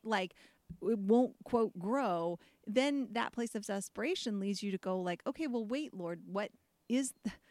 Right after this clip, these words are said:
what's going on here?" And that place of, like, real, that's holy desperation that opens you up sometimes to hear the thing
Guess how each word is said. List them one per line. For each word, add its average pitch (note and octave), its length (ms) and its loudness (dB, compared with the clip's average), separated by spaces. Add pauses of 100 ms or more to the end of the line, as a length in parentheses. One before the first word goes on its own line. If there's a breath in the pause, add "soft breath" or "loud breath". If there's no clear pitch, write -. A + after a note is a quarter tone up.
(260 loud breath)
what's B3 300 0
going A#3 360 2
on F4+ 220 -4
here?" F3 360 -2 (320 loud breath)
And B3+ 180 4
that C#4+ 220 2
place F4 300 -2
of, A3+ 160 -2
like, F#3 180 0
real, G#3+ 580 0 (340)
that's A#3 260 0
holy B3+ 420 0
desperation G3 840 -2
that F#3+ 140 0
opens A3 340 0
you G3 100 -2
up C#4 140 -2
sometimes G#3 420 -4
to G3+ 80 -4
hear G3 240 -4
the F#3+ 140 -4
thing F3 460 -6